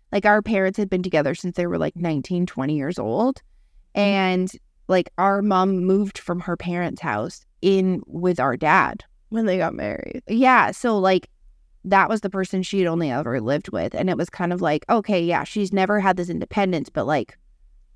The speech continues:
Speaker 1: she's helped run all of this stuff.
Speaker 2: Mm-hmm.
Speaker 1: And she has us. Like, we're there. Like, even though we'll be upset, like, we'll still be stable and we'll all work together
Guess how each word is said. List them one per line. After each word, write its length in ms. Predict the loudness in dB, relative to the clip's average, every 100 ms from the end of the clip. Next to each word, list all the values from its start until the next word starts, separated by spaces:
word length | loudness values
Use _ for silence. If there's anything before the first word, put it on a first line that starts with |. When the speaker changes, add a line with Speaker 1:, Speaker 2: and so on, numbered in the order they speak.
| _
Speaker 1:
she's 280 | -10 -2 -2
helped 320 | 0 -2 -2
run 480 | -4 0 2 2 0
all 320 | -4 -2 -2
of 120 | -2 -4
this 200 | -6 -8
stuff. 540 | -2 0 2 -2 -10 _ _
Speaker 2:
Mm-hmm. 260 | -2 0 -2 -2
Speaker 1:
And 400 | 0 0 -2 -6 _ -20
she 320 | -14 -4 -2 0
has 320 | 0 0 0
us. 380 | 0 0 0 -2
Like, 180 | -2 -2
we're 260 | -2 -2 0
there. 340 | 0 0 -2
Like, 180 | -4 0
even 200 | 0 4
though 120 | 2
we'll 180 | 2 0
be 180 | 0 0
upset, 520 | -4 -4 0 2 2
like, 280 | -4 -6 -10 _ _ _ _ _ -2
we'll 180 | 0
still 400 | -2 -4 0 2
be 380 | 2 0 0 -4 -8 _ _ _
stable 560 | -10 0 2 4 2 2
and 160 | 0
we'll 80 | 0
all 240 | -2 -2 -4
work 180 | -6 -8
together 680 | -8 -6 -4 0 0 0